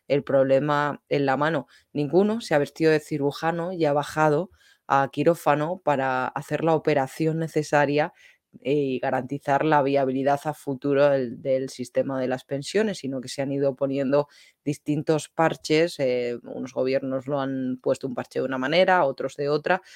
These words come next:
para garantizar esa sostenibilidad, pero la verdad es que ninguno ha solucionado el problema del propio diseño del sistema de las pensiones en España.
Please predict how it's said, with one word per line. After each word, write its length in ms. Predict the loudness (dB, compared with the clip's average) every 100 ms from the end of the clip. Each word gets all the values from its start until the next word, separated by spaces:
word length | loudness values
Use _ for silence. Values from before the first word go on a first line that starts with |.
| -20
para 200 | _ -2
garantizar 580 | 0 -2 -2 -6 -4 -2
esa 260 | -2 -2 -6
sostenibilidad, 880 | -6 -10 -6 -2 -2 -2 2 0 0 _ -20 _ _
pero 440 | 0 2 2 0 _ -6
la 240 | 2 4
verdad 320 | 4 2 0
es 160 | -2 -6
que 240 | -6 -6 -6
ninguno 640 | -6 -4 -2 -2 -2 -4
ha 60 | -2
solucionado 720 | -2 -2 -2 -2 0 0 0
el 140 | -4 -4
problema 540 | -2 -2 -2 -2 -2
del 180 | -2 -2
propio 440 | 2 2 4 0
diseño 560 | 0 -2 0 0 0 0
del 100 | -2
sistema 420 | -4 -6 -6 -4
de 100 | -4
las 140 | -4
pensiones 680 | -6 -8 -6 -8 -6 -6 -10 _ -20 -20 _
en 180 | -2 0
España. 540 | 0 2 2 2 0